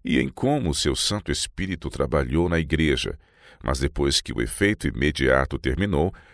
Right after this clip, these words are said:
foram esquecidos os procedimentos misericordiosos de Deus. Orgulho, indiferença espiritual, foi o registro feito no céu.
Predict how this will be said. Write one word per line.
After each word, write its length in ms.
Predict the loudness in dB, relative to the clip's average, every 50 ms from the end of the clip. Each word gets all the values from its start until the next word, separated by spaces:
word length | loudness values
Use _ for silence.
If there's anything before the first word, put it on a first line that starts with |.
| -20 -20 _
foram 280 | -4 0 0 0 0
esquecidos 640 | 0 -2 -2 -2 -2 -2 0 -2 -2 -2 -2 0 0
os 120 | 0 -2
procedimentos 840 | 0 0 0 0 0 0 0 0 -2 -2 -2 -2 0 0 -2 -2 -2
misericordiosos 1200 | -2 -2 0 0 0 0 0 -2 0 0 0 0 0 0 0 0 2 2 0 0 -2 -4 -4 -4
de 100 | -6 -8
Deus. 680 | -10 -8 -6 -4 -2 -2 -2 -2 0 0 0 0 -2 -4 _ _ _ _ _ _ _ _ _ _ _ _ _ _
Orgulho, 840 | -2 0 0 0 -2 0 0 2 2 2 2 0 -2 -2 -2 -2 -2
indiferença 720 | 0 0 -2 0 2 2 2 2 2 0 -2 -2 -2 -2 0
espiritual, 800 | 0 -2 -2 -2 -2 -2 -2 -2 -2 0 0 0 0 -2 -6 -10 -14 _ -20 -20 -20 _
foi 160 | -4 0 2
o 40 | 2
registro 500 | 4 4 4 2 2 0 -2 -2 -2 -4
feito 420 | -4 0 2 4 4 4 2 0
no 120 | -2 -2 -2
céu. 400 | 0 0 2 2 2 2 0